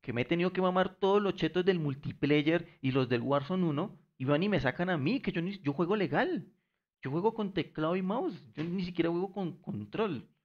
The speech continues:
Yo soy jugador de, que jugaba en el Cyber Counter-Strike, Halo, y jugaba con teclado y mouse, los F P S juegan con, con teclado y mouse.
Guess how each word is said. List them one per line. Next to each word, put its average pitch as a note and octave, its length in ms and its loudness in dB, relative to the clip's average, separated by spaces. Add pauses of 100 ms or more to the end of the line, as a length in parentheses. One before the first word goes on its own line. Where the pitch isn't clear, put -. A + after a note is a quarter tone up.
(760)
Yo C3+ 100 -2
soy D#3 100 0
jugador C#3 520 2 (480)
de, D#3 520 2 (200)
que C#3 120 2
jugaba C#3 280 4
en F#3 120 2
el D#3 100 2
Cyber D3 600 0 (100)
Counter-Strike, E3+ 920 2 (400)
Halo, F3+ 480 2 (360)
y - 60 -10
jugaba C#3 300 -2
con G3+ 160 -4
teclado C#3+ 400 -4
y E3 40 -2
mouse, F3+ 360 -2
los C#3+ 120 -6
F C#3+ 160 -6
P C#3+ 80 -2
S E3+ 100 0
juegan D#3+ 200 -2
con, F3+ 220 -12 (120)
con C3 160 -8
teclado C#3 360 -8
y D3 60 -4
mouse. F#3 380 -4